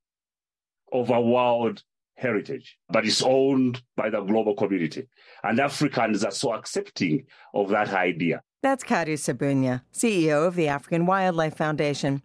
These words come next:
Speaker 2: one of the big players in African conservation. Sabunya is from Uganda and stands alone amongst his peers in conservation as the only African C E O.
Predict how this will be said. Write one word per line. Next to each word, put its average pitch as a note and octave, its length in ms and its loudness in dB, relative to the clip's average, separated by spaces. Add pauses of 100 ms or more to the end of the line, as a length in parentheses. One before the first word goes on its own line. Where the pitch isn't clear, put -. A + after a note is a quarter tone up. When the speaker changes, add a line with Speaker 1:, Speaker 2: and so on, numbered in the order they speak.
(380)
Speaker 2:
one D#4+ 160 2
of C#4+ 60 -2
the C#4 80 0
big A#3 260 0
players D3 500 0
in C#3 120 0
African C#3+ 440 -4
conservation. D3+ 840 -2 (480)
Sabunya E3+ 500 2
is D#3 200 2
from D#3+ 200 2
Uganda F3 600 0 (300)
and B3+ 140 2
stands C#4 360 0
alone G3 360 2
amongst D#3+ 360 0
his D3 160 -2
peers C3+ 560 0 (100)
in F3 160 -4
conservation F#3+ 840 -2
as E3 140 -2
the E3 260 -6
only G#3 440 0
African D#3 440 -6
C C3+ 400 -4
E D#3 80 0
O. D#3 240 0